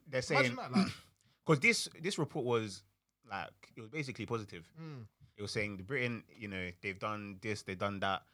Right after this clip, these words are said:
Speaker 1: and look at everyone else, <laughs> basically,
Speaker 2: Yeah,
Speaker 1: is what they were
Speaker 2: yeah,
Speaker 1: saying,
Speaker 2: yeah.
Speaker 1: innit?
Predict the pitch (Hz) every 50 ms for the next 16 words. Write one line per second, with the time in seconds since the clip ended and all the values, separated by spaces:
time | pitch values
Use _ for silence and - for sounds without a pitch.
0 | _ _ _ _ _ _ _ _ _ _ _ - 95 92 92 90 87 85 82 -
1 | - _ _ _ _ - - _ _ _ - _ - _ _ _ _ _ _ _
2 | _ _ _ _ _ _ _ 139 147 147 104 117 117 120 110 117 180 220 - -
3 | - 220 - - 269 233 160 185 151 135 135 143 135 131 127 123 127 123 117 113
4 | 113 113 131 123 123 120 110 90